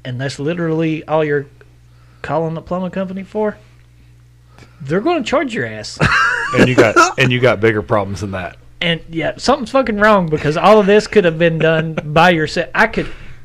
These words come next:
Speaker 1: I
Speaker 2: You
Speaker 1: don't
Speaker 2: could do
Speaker 1: even
Speaker 2: that
Speaker 1: claim
Speaker 2: without
Speaker 1: to be a professional yet. <laughs> It's just less than a year. There's a lot of shit that I don't know still.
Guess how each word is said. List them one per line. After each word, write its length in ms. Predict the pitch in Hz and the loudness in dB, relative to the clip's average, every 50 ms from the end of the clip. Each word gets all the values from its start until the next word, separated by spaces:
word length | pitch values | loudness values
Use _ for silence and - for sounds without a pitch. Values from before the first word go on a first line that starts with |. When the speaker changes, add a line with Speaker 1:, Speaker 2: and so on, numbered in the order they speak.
| - - - - - - - - - - | -20 -20 -20 -20 -20 -20 -20 -14 -6 -2
Speaker 1:
I 60 | 160 | 0
Speaker 2:
You 40 | 208 | 2
Speaker 1:
don't 80 | 233 220 | 2 2
Speaker 2:
could 80 | 170 | 2
do 60 | - 147 | 2 4
Speaker 1:
even 100 | 151 135 | 4 4
Speaker 2:
that 40 | 107 | 4
Speaker 1:
claim 200 | 110 - 180 175 | 4 2 2 0
Speaker 2:
without 40 | 170 | -2
Speaker 1:
to 60 | 151 | -4
be 220 | 156 151 160 156 151 | -4 -4 -2 0 0
a 80 | 143 131 | -2 -2
professional 800 | - - 123 - - 143 147 139 - - 127 117 117 123 131 131 | -4 -8 -10 -8 -4 -4 -4 -4 -4 -6 -8 -8 -8 -6 -6 -6
yet. 440 | 127 123 131 123 120 - - - - 605 571 | -4 -4 -4 -4 -4 -6 -8 -8 -6 -2 0
<laughs> 200 | - - - - - - - - - - - - - - - - - - | 0 0 0 -4 -8 -12 -20 -20 -20 -20 -20 -20 -20 -20 -20 -20 -20 -12
It's 200 | - 156 151 - | -8 -8 -8 -6
just 160 | 175 170 160 165 | -8 -10 -6 0
less 260 | 175 190 214 202 - | 2 4 4 4 2
than 220 | - 196 185 180 | 0 -2 0 0
a 20 | 170 | -2
year. 260 | 165 170 175 180 180 | 0 0 2 2 2
There's 220 | 170 170 165 147 | 2 0 0 0
a 40 | 151 | 0
lot 160 | 156 175 170 160 | 2 2 2 0
of 40 | |
shit 220 | - - 170 151 - - | -2 -4 -6 -4 -2 -2
that 120 | 147 147 | 0 0
I 80 | 147 147 | 2 0
don't 220 | 143 139 135 135 | 0 -2 -4 -4
know 160 | 135 131 123 | -4 -6 -6
still. 320 | 117 - - 123 117 113 | -6 -8 -12 -12 -12 -12